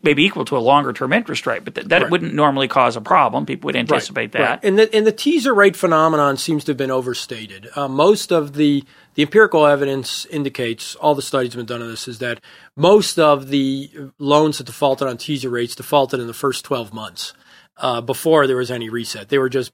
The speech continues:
Speaker 2: badly underwritten loans.
Speaker 1: But there's
Speaker 2: Um,
Speaker 1: but if interest rates are rising
Speaker 2: Right, but if interest
Speaker 1: unexpectedly
Speaker 2: rates are rising, right. And what we're seeing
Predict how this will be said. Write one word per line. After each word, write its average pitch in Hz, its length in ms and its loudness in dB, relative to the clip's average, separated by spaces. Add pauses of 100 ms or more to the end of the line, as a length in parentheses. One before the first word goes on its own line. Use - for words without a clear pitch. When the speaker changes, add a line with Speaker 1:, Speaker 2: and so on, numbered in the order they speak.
Speaker 2:
badly 131 440 0
underwritten 113 800 -10
loans. 107 500 -12 (280)
Speaker 1:
But 135 60 -16
there's 147 120 2
Speaker 2:
Um, 131 280 -6 (260)
Speaker 1:
but 113 440 -4
if 135 140 -4
interest 180 240 -2
rates 135 180 2
are 127 40 -4
rising 123 460 2
Speaker 2:
Right, - 240 -2
but 160 140 2
if 151 160 4
interest 170 220 4
Speaker 1:
unexpectedly 147 240 4
Speaker 2:
rates 147 160 4
are 143 60 2
rising, 135 420 2
right. 127 260 -2
And 156 100 -2
what 160 160 2
we're 147 120 2
seeing 139 640 2